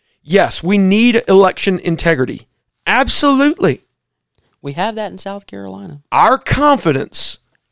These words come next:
Speaker 1: in this country must be restored because people are struggling with confidence.
Speaker 2: The problem is confidence in your leaders.
Speaker 1: It, it, well, there are no leaders, Justin. We've said this. You and I have said this over and over again,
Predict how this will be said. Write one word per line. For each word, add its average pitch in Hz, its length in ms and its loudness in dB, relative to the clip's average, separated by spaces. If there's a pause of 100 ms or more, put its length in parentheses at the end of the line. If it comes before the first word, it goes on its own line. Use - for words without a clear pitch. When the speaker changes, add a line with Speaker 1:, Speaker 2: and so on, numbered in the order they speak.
(540)
Speaker 1:
in 233 180 4
this 302 240 2
country 139 680 -2 (960)
must 135 640 0
be 156 120 4
restored 123 500 -4 (340)
because 147 260 -4
people - 300 -2
are 143 60 0
struggling 156 580 0
with 131 140 -4
confidence. 147 600 -4
Speaker 2:
The - 80 -20
problem 151 340 -12
is 117 240 -14
confidence 123 400 -12
in 113 60 -14
your 104 120 -14
leaders. 90 460 -16 (100)
Speaker 1:
It, 208 160 -4
it, 240 140 2
well, 269 160 0
there 320 140 4
are 349 160 6
no 349 100 4
leaders, 170 320 2
Justin. 196 400 0
We've 285 180 0
said 262 220 0
this. 202 220 0 (320)
You 254 220 0
and 285 80 2
I 254 80 4
have 214 100 0
said 220 240 0
this 185 180 0 (100)
over 226 280 4
and 214 100 2
over 190 200 2
again, 131 260 -4